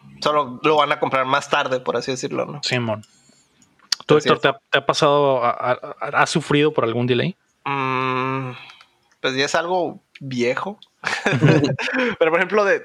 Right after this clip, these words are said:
Speaker 1: de, de morrillo
Speaker 3: Mario
Speaker 1: me gustaban
Speaker 3: Kart de Super
Speaker 1: Ay,
Speaker 3: Nintendo.
Speaker 1: no, mm,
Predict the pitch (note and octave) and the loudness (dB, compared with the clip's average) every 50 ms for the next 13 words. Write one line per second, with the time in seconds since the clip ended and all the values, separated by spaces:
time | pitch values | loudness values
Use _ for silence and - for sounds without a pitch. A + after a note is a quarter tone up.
0 | - _ _ - D3 D3 D3 C#3+ C3+ C3 C#3+ D3 D#3 C#3+ C3 B2+ B2+ C3+ C#3+ B2+ | -6 _ _ -2 0 0 2 0 0 0 0 2 2 4 6 6 6 6 4 4
1 | - - C3 C3 C3+ G#2 - - _ _ _ - C3 C#3+ - - A#2+ A#2+ A#2+ B2 | 4 4 4 4 4 0 -4 -10 _ _ _ 2 2 4 4 4 4 6 6 6
2 | B2 A#2+ - - - A2+ A#2 A2+ A2+ A2 - - B2 - B2+ B2+ B2 A#2+ A#2 A#2+ | 4 2 2 2 2 4 4 4 2 0 -2 -2 0 2 2 2 2 2 0 0
3 | A#2+ A2 - - - - - - - D3 C#3 C3 B2+ B2 | -4 -6 -8 -12 -18 -20 -20 -14 -10 -6 -4 -4 -4 -4